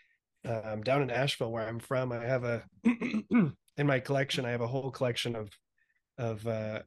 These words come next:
cassettes from artists that I know in Asheville, North Carolina.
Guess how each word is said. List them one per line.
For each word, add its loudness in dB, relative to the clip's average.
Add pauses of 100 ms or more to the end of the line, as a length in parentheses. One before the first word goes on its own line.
(100)
cassettes -2
from -2
artists -4
that -6
I -6
know -6
in -4
Asheville, -2
North -8
Carolina. -6